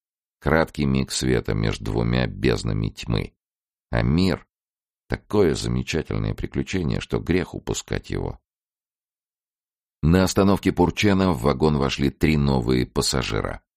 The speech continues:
Двое были вооружены. Один был, судя по завязанному на шее красно-чёрному платку, анархист, второй носил тёмно-синюю форму штурмгвардейца.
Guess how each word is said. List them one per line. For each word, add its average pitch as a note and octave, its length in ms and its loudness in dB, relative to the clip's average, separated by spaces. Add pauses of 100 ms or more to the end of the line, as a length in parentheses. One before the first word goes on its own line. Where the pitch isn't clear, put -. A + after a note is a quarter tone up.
(100)
Двое F#2 320 4
были D#2 220 2
вооружены. B1+ 760 0 (420)
Один E2 420 4
был, D#2 180 6
судя C2+ 320 0
по B1+ 120 -2
завязанному A#1 600 0
на A#1 160 0
шее A1+ 260 0
красно-чёрному A1 840 0
платку, B1+ 460 0
анархист, B1 680 -2 (280)
второй C#2+ 420 4
носил D2+ 400 2
тёмно-синюю C#2 840 2
форму B1+ 400 2
штурмгвардейца. G#1+ 1120 0